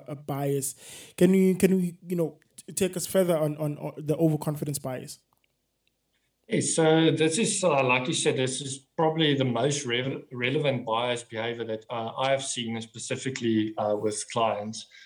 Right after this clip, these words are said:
Speaker 2: um, doing their own stock picks and moving forward, is typically where investments, uh, investors have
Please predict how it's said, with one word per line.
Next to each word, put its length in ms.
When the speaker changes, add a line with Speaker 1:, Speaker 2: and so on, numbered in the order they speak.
Speaker 2:
um, 480
doing 280
their 200
own 160
stock 360
picks 280
and 120
moving 240
forward, 560
is 640
typically 400
where 120
investments, 800
uh, 140
investors 560
have 220